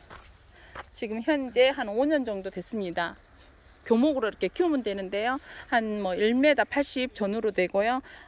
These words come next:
아주 아주 좋습니다. 이렇게 외대 하나 이렇게 두 지. 꽃이 펴면은 계속해서 일어나기 때문에 너무너무 좋습니다. 백당화입니다.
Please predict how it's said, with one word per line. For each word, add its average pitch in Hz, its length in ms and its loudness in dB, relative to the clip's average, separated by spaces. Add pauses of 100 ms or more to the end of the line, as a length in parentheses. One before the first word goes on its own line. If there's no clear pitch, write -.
(140)
아주 208 280 0
아주 226 220 2
좋습니다. 180 440 -6
이렇게 175 180 -8
외대 185 300 -2
하나 226 640 -4 (1500)
이렇게 320 640 0 (220)
두 190 160 -6
지. 277 340 -2 (760)
꽃이 403 360 8
펴면은 240 500 2
계속해서 240 540 4
일어나기 208 420 -2
때문에 254 560 0 (100)
너무너무 208 680 2
좋습니다. 214 680 0 (680)
백당화입니다. 233 1000 2